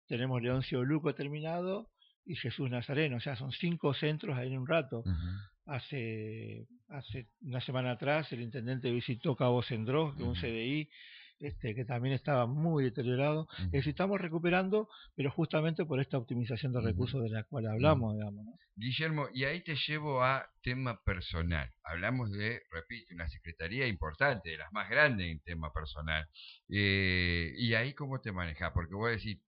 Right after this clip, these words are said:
Speaker 2: por ahí tengo la demanda de más gente en el terreno. ¿Cómo, cómo te manejás o cómo te organizás ahí?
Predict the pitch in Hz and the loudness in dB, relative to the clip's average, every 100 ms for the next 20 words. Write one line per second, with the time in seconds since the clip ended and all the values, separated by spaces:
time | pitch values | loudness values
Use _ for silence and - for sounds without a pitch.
0 | - 101 117 113 117 110 104 101 101 110 | -4 -2 -2 -6 -6 -2 0 0 0 0
1 | 113 104 107 110 - _ - 104 101 113 | 0 0 0 -2 -6 _ -8 -4 -2 -2
2 | 104 104 98 90 95 107 113 104 - 123 | -4 -4 -4 0 0 2 0 -2 -4 -6
3 | 104 117 123 123 104 95 90 85 117 113 | -6 -6 -6 -6 -4 -4 -4 -4 -4 -4
4 | - 117 117 - 90 85 78 - 76 65 | -4 -4 -4 -6 -6 -4 -6 -6 -6 -6
5 | 65 | -10